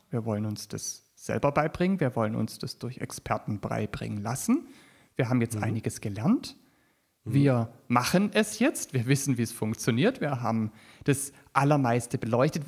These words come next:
Speaker 1: Uns wird immer noch was einfallen, was man noch beleuchten kann. Aber so das
Speaker 2: Ja.
Speaker 1: Wichtigste, was uns eingefallen ist, haben wir jetzt angeguckt und besprochen. Jetzt ist
Speaker 2: Mhm.
Speaker 1: eigentlich vorbei und wir könnten aufhören. Aber
Speaker 2: Richtig.
Speaker 1: dann hätten wir kein Projekt mehr, das uns Spaß macht.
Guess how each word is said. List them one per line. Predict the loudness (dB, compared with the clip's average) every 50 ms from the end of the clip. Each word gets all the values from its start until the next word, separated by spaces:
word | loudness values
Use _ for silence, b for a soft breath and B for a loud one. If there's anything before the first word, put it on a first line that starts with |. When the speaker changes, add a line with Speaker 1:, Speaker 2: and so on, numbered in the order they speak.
| -2 0
Speaker 1:
Uns | 0 2 4
wird | 2 2 2 2
immer | 2 4 4 4 4
noch | 4 2 2
was | 0 0 0
einfallen, | -2 -2 0 2 0 0 0 -2 -2 0 0 0 -2
was | -4 -4 -2
man | -2 -2
noch | -2 -2
beleuchten | -4 -4 -2 0 0 0 0 -2 -4 -6 -6 -6
kann. | -4 -2 -2 -2 0
Aber | -2 -2 -2
so | -4 -4 -6
das | -8 -8 -8
Speaker 2:
Ja. | -6 -4
Speaker 1:
Wichtigste, | -2 0 0 0 0 -2 -2 -2 -2 0 0
was | -2 -2 -4 -8 -14 _ 0
uns | 2 2 2 2 0
eingefallen | -2 -2 -2 -2 -2 -2 0 0 0 0
ist, | 0 -2 -2 0
haben | 0 2 2
wir | 2 2 2
jetzt | 2 0 -2 -2 -6 -12 -4 0 0
angeguckt | 2 2 2 0 0 0 -2 -2 -2 -2 -4 -4
und | -4 -2
besprochen. | -2 -4 -6 -6 -4 0 0 0 0 0 -4 -4 -4 -6 B B B B B B B B B
Jetzt | B 0 2 2
ist | 0 -2 0
Speaker 2:
Mhm. | 2
Speaker 1:
eigentlich | 4 4 2 2 2
vorbei | 2 2 4 4 4 4 4
und | 2
wir | 0 0
könnten | 2 2 0 0 0 0 0 0 0 -2 0
aufhören. | 2 2 2 2 0 -2 0 0 -2 -4 -8 -10 -12 _ -2
Aber | 2 2 4 6 6 6 4 4 2 0 -2
Speaker 2:
Richtig. | -2 -2 -2 -4 -8 -8 -12 _ _ _ _
Speaker 1:
dann | 2 2 4 4 4 4 2 2 0 -2 0
hätten | 0 2 2 4 4
wir | 4 4 4 2 0 -2 -2
kein | 0 2 2 2 2
Projekt | 2 2 2 2 2 0 0 0
mehr, | 2 2 2 2
das | 0 0 0
uns | 0 0 0 0
Spaß | 0 0 0 0 0 0 0 -2
macht. | -2 -4 -6 -10 -16 -18